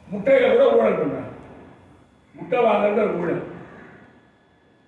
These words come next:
முட்டை வந்து அங்கன்வாடி பிள்ளைகள், அங்கன்வாடியில் நம்ம பிள்ளைகளுக்கு முட்டை செப்டம்பர் மாதம்,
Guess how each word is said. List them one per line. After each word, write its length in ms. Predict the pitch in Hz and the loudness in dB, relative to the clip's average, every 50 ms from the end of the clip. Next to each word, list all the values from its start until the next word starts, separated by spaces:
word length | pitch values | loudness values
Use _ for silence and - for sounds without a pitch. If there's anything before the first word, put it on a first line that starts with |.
| _ _ _ - | _ _ _ -20
முட்டை 300 | 165 156 - 233 226 214 | -12 -6 -4 -2 0 0
வந்து 320 | 185 165 - - 196 202 175 - 139 156 - - - - - - - - - - - - - - - _ _ _ _ _ _ _ _ _ - | 0 0 0 0 0 0 0 0 0 0 0 0 -2 -4 -8 -12 -16 -18 -20 -20 -20 -20 -20 -20 -20 _ _ _ _ _ _ _ _ _ -18
அங்கன்வாடி 580 | 156 170 202 233 240 240 220 208 190 185 185 170 175 | -12 -8 -6 -6 -2 0 0 0 0 0 -2 -4 -6
பிள்ளைகள், 340 | 175 170 165 160 160 160 160 | -6 -4 -4 -4 -2 -4 -4
அங்கன்வாடியில் 580 | 160 180 214 202 190 185 170 165 165 165 180 185 | -2 -2 -2 0 0 0 0 -2 -2 -4 -6 -4
நம்ம 120 | 185 170 | -4 -4
பிள்ளைகளுக்கு 720 | 160 - 160 165 170 190 180 - 151 143 143 - 156 190 202 185 - - - - - | -6 -6 -6 -8 -6 -6 -4 -4 -2 -4 -4 -4 -6 -6 -6 -6 -8 -10 -14 -14 -12
முட்டை 380 | 131 147 165 156 - 202 185 - - - - - - - - - - - - - - - - - - _ _ _ _ _ _ _ _ _ _ _ _ _ _ _ _ _ - | -10 -10 -8 -4 -2 0 0 0 0 -4 -6 -10 -10 -14 -18 -20 -20 -20 -20 -20 -20 -20 -20 -20 -20 _ _ _ _ _ _ _ _ _ _ _ _ _ _ _ _ _ -14
செப்டம்பர் 640 | - - - - - 269 262 262 233 - 233 214 208 | -12 -12 -10 -6 -4 -2 0 0 2 2 2 2 0
மாதம், 500 | 202 196 185 175 190 214 226 226 233 | 0 0 0 2 2 2 2 2 0